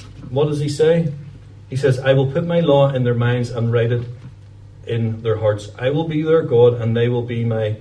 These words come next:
people." What does that look like to you and to me in two thousand and eighteen? On Friday, I just took a minute or two, um, to write out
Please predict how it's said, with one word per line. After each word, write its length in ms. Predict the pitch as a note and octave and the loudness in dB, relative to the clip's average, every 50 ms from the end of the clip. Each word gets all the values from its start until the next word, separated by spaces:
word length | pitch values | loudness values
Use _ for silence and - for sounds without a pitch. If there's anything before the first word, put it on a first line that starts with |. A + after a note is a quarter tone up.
| - - | -12 -12
people." 420 | - B2+ A#2+ - - C3+ C3+ B2+ - - - - - - - - - - - - - - - - - - | -10 -8 -8 -8 -8 -8 -10 -10 -12 -16 -20 -20 -20 -20 -20 -20 -20 -20 -20 -20 -20 -20 -20 -20 -16 -8
What 180 | C3 C#3 D3 | -4 -2 -2
does 140 | D3+ C#3 B2+ | -2 -2 -2
that 200 | C#3 B2+ B2 - | -2 -2 -2 -4
look 220 | A2+ A2 - - | -6 -6 -6 -6
like 340 | A2+ G#2+ G#2 G2+ - - - - | -6 -6 -6 -8 -10 -16 -20 -14
to 100 | - A2+ | -12 -10
you 360 | G2+ G2+ A2 G#2+ G#2+ G#2 - - | -10 -8 -8 -8 -10 -10 -10 -10
and 160 | A2 G2+ G2 | -10 -10 -10
to 80 | - G#2 | -12 -14
me 300 | G2+ G2 F#2+ F#2+ F2+ F#2 - - - - - - - - - - - - - - - - - - - - - - - - - | -14 -12 -12 -14 -16 -16 -20 -20 -20 -20 -20 -20 -20 -20 -20 -20 -20 -20 -20 -20 -20 -20 -20 -20 -20 -20 -20 -20 -20 -20 -18
in 120 | - G#2+ | -16 -10
two 160 | - B2 B2 A#2+ | -6 -4 -4 0
thousand 500 | - B2+ A#2 A2+ A2+ A2 G#2+ G#2 G2+ - - - - | 2 2 2 2 2 -2 -4 -6 -6 -8 -12 -14 -12
and 140 | A2 G#2 G#2 | -8 -6 -6
eighteen? 500 | G#2 G2+ - - - F#2 F#2 F#2+ G2+ - - - - - - - - - - - - - - - - - - - - - - - - - - - - - - - | -6 -8 -8 -10 -10 -10 -8 -10 -12 -12 -16 -20 -20 -20 -20 -20 -20 -20 -20 -20 -20 -20 -20 -20 -20 -20 -20 -20 -20 -20 -20 -20 -20 -20 -20 -20 -20 -20 -10 -6
On 60 | B2 | -6
Friday, 600 | A#2 - - C#3 C3+ C3 C3+ C#3+ D3 D3 B2+ A#2 - | -6 -4 0 2 4 4 4 2 0 -2 -2 -4 -4
I 140 | - A#2+ A#2 | -2 -2 -2
just 240 | A2+ A2+ A2+ - - | 0 -2 -6 -8 -6
took 160 | - A#2+ - | -6 -6 -4
a 60 | C3 | -4
minute 280 | A#2+ A#2+ A#2+ A#2+ A#2 A2+ | -4 -2 -2 -2 -2 -4
or 60 | A2+ | -4
two, 320 | A2 - - A#2 A2 G#2+ A2 - - - - - - - - - - - - - - - - - - - | -6 -6 -4 -4 -4 -4 -6 -8 -10 -14 -14 -16 -16 -18 -18 -18 -18 -18 -16 -16 -18 -18 -18 -18 -12 -8
um, 300 | G#2 G2+ G2+ G2+ G2+ G2+ - - - | -6 -6 -6 -6 -6 -8 -10 -14 -8
to 100 | - B2+ | -6 -2
write 260 | A#2 A#2+ B2+ B2 A#2+ | 0 2 2 4 4
out 220 | A2+ G#2+ G#2 G#2 | 2 2 0 -2